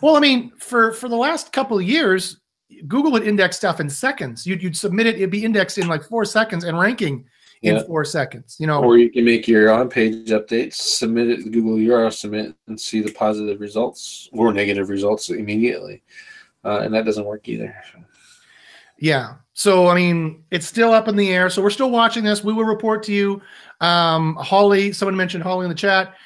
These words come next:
Speaker 1: Yeah. Uh, so Holly sent me a file, uh, a, a page at the same time, which I use the exact same method to index it. And her page is still not indexed, but that was a much more doorway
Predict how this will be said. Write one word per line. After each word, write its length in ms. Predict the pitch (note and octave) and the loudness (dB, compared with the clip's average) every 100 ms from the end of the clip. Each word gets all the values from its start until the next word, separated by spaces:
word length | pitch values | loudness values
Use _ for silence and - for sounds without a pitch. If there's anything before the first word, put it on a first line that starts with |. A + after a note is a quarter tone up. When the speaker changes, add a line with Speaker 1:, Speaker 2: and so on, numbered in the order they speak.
| - - - | -20 -20 -2
Speaker 1:
Yeah. 240 | F#3+ F3 | 2 4
Uh, 460 | D#3 E3 E3 D#3+ E3+ | 2 0 2 2 -2
so 340 | - F3 E3 E3 | -2 0 0 0
Holly 360 | G#3 B3+ A#3+ | 2 4 2
sent 240 | - G3 F3+ | 2 0 2
me 100 | E3+ | -2
a 60 | |
file, 460 | E3 F3 E3 E3 - | -2 0 2 0 -2
uh, 340 | D#3 D3 D#3 | -4 -2 -4
a, 60 | D#3 | -8
a 60 | C#3+ | -6
page 260 | F#3 F3 | -4 -4
at 60 | D#3+ | -6
the 60 | |
same 220 | D3 F3+ F3 | -4 -4 -2
time, 280 | B3 A#3 | -2 -2
which 160 | F#3+ F3+ | -2 -2
I 60 | F3+ | -2
use 160 | F3 | -2
the 80 | D#3 | -4
exact 340 | D3+ F3 G#3 A3+ | -2 0 0 -2
same 180 | A3 | -2
method 240 | G3+ G3 E3+ | -2 -2 -4
to 60 | A3+ | -2
index 340 | C4+ E3+ - | -2 -2 -2
it. 160 | F3 F3 _ _ _ | -4 -4 _ _ _
And 140 | E3+ F3+ | -2 0
her 120 | G#3 | 2
page 260 | A#3 A#3 | 2 2
is 100 | A#3 | 0
still 200 | - D#4+ | 0 0
not 140 | C#4 D#3 | 2 2
indexed, 540 | D3+ C3 - - _ - | 0 -4 -10 -20 _ -10
but 100 | C#3+ | 0
that 160 | F#3+ G3 | 0 2
was 140 | F3+ | 0
a 80 | F3 | 0
much 300 | F3+ G3 F#3+ | 0 0 -2
more 200 | F3+ E3 | -4 -4
doorway 720 | D#3+ F#3 F3+ E3+ E3 D#3+ | -2 0 0 0 2 0